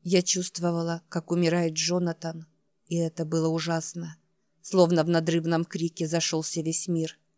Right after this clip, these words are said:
Рвалась сама ткань бытия, время соскочило со своей оси, небо чернело, краснело и зеленело, я обретала цвета, существующие лишь в эфире.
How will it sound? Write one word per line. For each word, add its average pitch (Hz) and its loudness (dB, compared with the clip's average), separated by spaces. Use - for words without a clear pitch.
Рвалась 165 4
сама 170 0
ткань 170 0
бытия, 170 0
время 175 4
соскочило 170 0
со 160 -2
своей 165 4
оси, 185 -2
небо 180 0
чернело, 180 0
краснело 180 2
и 180 -2
зеленело, 180 2
я 185 2
обретала 175 -2
цвета, 170 -6
существующие 170 -2
лишь 160 -2
в 170 -4
эфире. 160 -2